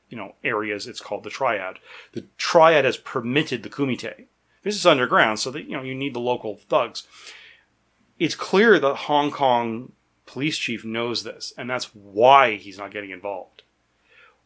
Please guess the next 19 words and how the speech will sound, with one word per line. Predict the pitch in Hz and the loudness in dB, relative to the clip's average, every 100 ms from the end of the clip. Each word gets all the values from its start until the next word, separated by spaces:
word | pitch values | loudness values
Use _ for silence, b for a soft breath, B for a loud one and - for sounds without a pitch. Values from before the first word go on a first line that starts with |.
| 110 | -12
Why | 117 185 | -4 -2
not | 214 214 170 | -2 -4 -8
hint | - 180 - | -8 -10 -10
at | - | -12
that? | 95 - - | -12 -12 -18
You | |
could | - 165 | -6 -4
have | 147 | 0
had | 131 | -2
a, | 127 - b b b | -2 -6 b b b
you | - 170 | -16 2
could | 220 185 | 6 8
have | 165 | 6
had | |
an | 151 | 4
honest | 147 190 196 | 4 4 2
to | 170 | -2
God | 147 143 | -4 -4
subplot, | - 131 - 104 - | -2 -4 -4 -8 -10